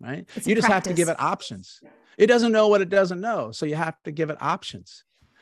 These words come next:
Speaker 1: Well, this ties back into what I told you about before. When I touch your body and now you have ten places of pain as opposed to the one that you talked about, I just gave you nine other options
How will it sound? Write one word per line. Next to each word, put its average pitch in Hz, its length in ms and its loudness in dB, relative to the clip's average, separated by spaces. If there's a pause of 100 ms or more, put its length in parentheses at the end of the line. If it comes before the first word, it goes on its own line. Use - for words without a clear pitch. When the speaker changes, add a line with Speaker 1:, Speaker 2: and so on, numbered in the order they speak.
(160)
Speaker 1:
Well, 147 140 4
this 165 160 4
ties 160 340 0
back 151 240 -2
into 135 120 -6
what 139 120 0
I 135 100 0
told 139 300 -2
you 135 160 -2
about 127 240 -4
before. 113 460 -4 (420)
When 156 140 0
I 175 120 0
touch 185 320 -2
your 160 100 -2
body 160 360 0
and 131 100 -4
now 143 140 -2
you 147 160 -2
have 135 260 -4
ten 180 280 -4
places 127 340 -4
of 120 100 -10
pain 139 280 -6
as 120 120 -8
opposed 139 480 -4
to 123 60 -10
the 113 80 -6
one 139 280 -2
that 110 120 -4
you 113 120 -8
talked 156 340 -2
about, 117 220 -4
I 139 80 -6
just 151 220 -6
gave 156 180 0
you 156 100 -4
nine 156 280 -4
other 147 220 0
options - 520 -2